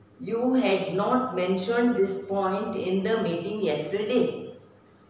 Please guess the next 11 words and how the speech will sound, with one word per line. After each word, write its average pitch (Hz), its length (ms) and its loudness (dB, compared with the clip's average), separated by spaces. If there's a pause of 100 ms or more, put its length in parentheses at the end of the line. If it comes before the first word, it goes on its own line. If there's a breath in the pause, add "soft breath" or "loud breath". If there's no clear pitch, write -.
(260)
So, - 540 -8 (300)
had 185 300 -2
not 214 300 0
plus 180 260 -4
past 202 320 -2
participle 196 720 -2
for 170 320 2
negative 202 460 0
actions 190 540 -2
in 160 200 -4
the 240 320 -2